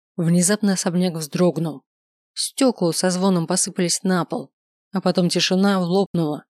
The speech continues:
наполнившись топотом ног, резкими криками, женскими воплями. Амадин дернулась и опять зашипела от боли. Шум нарастал, перемещаясь на второй этаж. Кажется, за окном переговаривались зеваки.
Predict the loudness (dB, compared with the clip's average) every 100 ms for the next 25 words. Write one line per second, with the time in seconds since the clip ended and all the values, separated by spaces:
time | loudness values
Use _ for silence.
0 | _ 0 0 2 2 4 2 0 -4 -2
1 | -2 -2 0 0 2 2 0 -6 _ _
2 | 0 2 2 0 0 0 -2 -2 -2 -2
3 | -2 0 0 0 2 2 0 0 0 2
4 | 0 0 -4 _ _ _ _ _ _ _
5 | _ 2 4 4 2 2 2 2 2 0
6 | -4 -2 -2 0 -2 0 -2 -2 -2 -2
7 | -2 -2 0 0 -2 _ _ _ _ _
8 | _ _ -2 2 4 4 4 2 0 -2
9 | -2 -4 _ 0 2 2 2 2 0 -4
10 | -2 0 0 -2 -4 -4 -10 _ _ _
11 | _ _ -2 0 0 -2 -2 0 -2 0
12 | 0 2 0 0 0 0 0 0 -2 -2
13 | -2 -2 -4 -8 -18